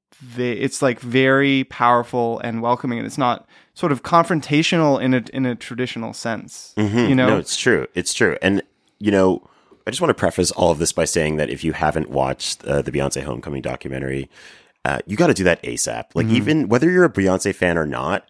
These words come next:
Speaker 2: this is something that if you have even the most passing interest in music, which, uh, if you're listening to this podcast, you do, you have to see it.
Speaker 1: Mm-hmm.
Speaker 2: This is, like, this is, <laughs> I would, this is, like, one of the, I feel like one of the most culturally significant <laughs> d-,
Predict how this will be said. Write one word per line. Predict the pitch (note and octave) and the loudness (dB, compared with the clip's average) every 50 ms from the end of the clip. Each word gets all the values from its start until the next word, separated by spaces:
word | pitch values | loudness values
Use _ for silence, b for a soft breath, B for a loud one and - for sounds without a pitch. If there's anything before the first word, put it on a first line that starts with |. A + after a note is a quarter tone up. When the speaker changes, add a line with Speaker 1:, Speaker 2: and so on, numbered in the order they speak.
| _ _ _ _ _ _ | _ _ _ _ _ _
Speaker 2:
this | - G#2 - - | -2 0 2 2
is | D3+ - | 0 2
something | - C3+ B2+ - B2+ A#2+ | 0 0 0 0 0 2
that | A2 G2+ F2+ F2 - - | 4 4 4 2 2 -2
if | - E2+ - | -4 -6 -4
you | F2 E2+ | -6 -4
have | F#2 F#2 F2+ E2+ - - - | -2 0 0 -2 -2 -6 -8
even | G2 F#2+ G#2+ G#2+ G#2 G#2 G2+ | -2 0 2 4 4 2 2
the | F2 F#2+ | 0 0
most | F2+ F2 E2+ E2 - - _ | 2 2 2 0 -2 -4 _
passing | - - - F#2 F#2 F2+ - - F#2+ F#2 | -12 -8 -4 -2 -2 -2 -2 -2 -4 -4
interest | A1+ D2+ D2 - E2+ - - | -4 -4 -2 -2 -2 -2 -2
in | D#2 C#2+ | -4 -4
music, | C2+ C#2 C#2 D#2 F#2+ - | -4 -4 -4 -4 -4 -2
which, | - D#2+ D2+ - - B B B B B B - - | -2 -4 -4 -4 -8 B B B B B B -8 -4
uh, | E2 | -2
if | - E2+ E2 - | -2 0 0 2
you're | F2 F2 | 4 4
listening | F#2 F#2+ - B2 G#2+ | 4 4 4 2 2
to | G2+ | 0
this | - | 0
podcast, | - - D#2+ - C2 - D2+ D2 C#2 - | 0 -2 -2 -4 -2 -2 -2 -2 -2 -4
you | - D#2 C#2+ | -6 -8 -4
do, | - F#2 G2 F#2+ C#2+ C2 C2 D2+ D2+ b b b b b b b b _ - | 0 2 2 2 2 0 -2 -4 -6 b b b b b b b b _ -8
you | F2+ G2+ G#2+ | -6 -4 -2
have | G2+ G2 A2 - - | 0 -2 -2 -2 -4
to | D#3+ | -8
see | - - D#2+ D2+ | -8 -6 -6 -6
it. | B1+ - - - _ _ - | -8 -10 -14 -18 _ _ -8
Speaker 1:
Mm-hmm. | B2+ A2 B2+ B2 A#2 A2+ | -6 -6 -4 -6 -4 -2
Speaker 2:
This | G#2+ G#2 - | -2 0 0
is, | D#3+ D#3 C#3 | 0 0 2
like, | C3+ C3 A2+ - - - - | 4 4 4 2 -2 -10 -6
this | E2 G2 A2 - - | -4 -4 -2 2 2
is, | C3 B2 - - E3+ D3+ A2+ - - | 2 2 4 2 0 0 0 -4 -10
<laughs> | - - _ _ _ _ _ | -16 -20 _ _ _ _ _
I | - A#2+ | 2 4
would, | D3 E3+ F3+ F3 | 4 4 2 0
this | - C#3+ G#2+ C3+ C#3 - | -4 -6 -4 -2 -2 0
is, | E3+ | 2
like, | G3+ G#3 D#3 | 2 2 4
one | C3 A#2+ | 4 4
of | A#2 A2+ | 4 4
the, | A2 - - | 2 2 0
I | F#2+ | 0
feel | F#2+ - A2 G#2+ | 0 2 2 2
like | G2+ G2 - - | 2 2 0 -2
one | - F#2 F#2 | -2 0 0
of | F#2 | 0
the | F#2 F#2 | 0 0
most | F2+ F2+ E2+ - | 0 -2 -4 -4
culturally | - - E2 D#2+ D#2 - E2 D#2+ E2 | -6 -4 -4 -4 -4 -6 -6 -6 -4
significant | - - D2+ C#2+ D2+ D2 - D2+ C2+ C#2+ C#2 C2+ - _ | -6 -6 -8 -8 -8 -8 -8 -8 -8 -8 -8 -10 -12 _
<laughs> | _ G2+ | _ -14
d-, | F2 | -12